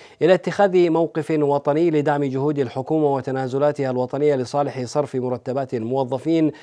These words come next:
في جميع المناطق لتحسين الوضع الإنساني والتخفيف من معاناة المواطنين. كما دعت إلى عدم الانصياع والتعاون مع ميليشيا الحوثي الانقلابية في مخالفة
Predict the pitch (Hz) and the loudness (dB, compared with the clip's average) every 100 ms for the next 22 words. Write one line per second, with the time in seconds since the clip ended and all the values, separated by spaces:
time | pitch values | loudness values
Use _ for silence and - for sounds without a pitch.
0 | - - - 190 180 202 185 156 139 147 | -20 -4 2 4 6 4 4 2 2 2
1 | 123 95 - 113 113 - - 151 127 127 | 0 -6 -14 -10 -6 -6 -2 0 2 0
2 | 139 131 123 120 123 139 170 143 160 - | 0 0 -2 -4 -6 -2 0 0 -2 -2
3 | 180 151 135 135 127 123 127 143 131 107 | -2 0 -2 -2 -2 -4 -4 -4 -4 -6
4 | 113 139 127 151 180 - _ _ _ - | -2 -2 -2 -4 -4 -6 _ _ _ -20
5 | _ _ - - 190 214 208 202 185 170 | _ _ -20 -4 2 4 6 6 6 6
6 | 160 170 165 151 139 135 - 147 151 147 | 4 4 2 2 2 -2 2 4 4 2
7 | 131 123 127 143 151 143 131 120 123 123 | -2 -2 2 4 4 4 0 -2 -4 -2
8 | 139 139 127 107 139 135 120 117 - 117 | -4 -4 -4 -4 -6 -4 -4 -4 -6 -6
9 | 131 165 151 117 107 - 120 131 127 | -2 -2 -2 -6 -8 -6 -6 -4 -6